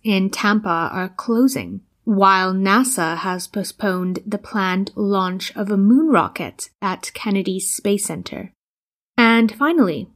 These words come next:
in the United States, experts say the trial results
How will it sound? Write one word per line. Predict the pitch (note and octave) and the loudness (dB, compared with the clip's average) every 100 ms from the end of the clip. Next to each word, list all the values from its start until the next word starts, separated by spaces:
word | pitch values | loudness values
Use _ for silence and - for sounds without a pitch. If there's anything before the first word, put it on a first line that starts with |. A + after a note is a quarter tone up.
| _ _ _ | _ _ _
in | A#3+ A3 G#3 | 2 4 4
the | G3+ | 4
United | G#3 F#3+ F#3 F#3 | 2 2 0 -4
States, | - - D#3 G#2 - - - _ _ _ _ _ A#3 | -6 -6 -6 -8 -8 -8 -10 _ _ _ _ _ -2
experts | A3 - G#3+ G3 - | -2 -2 -2 -2 -4
say | - G#3 F#3+ | -2 0 0
the | F#3+ | -2
trial | F#3+ - A3 G#3 A3 A3+ | -4 -4 2 4 4 2
results | G#3+ F#3 D#3+ E3 - - | 0 0 -4 -6 -8 -10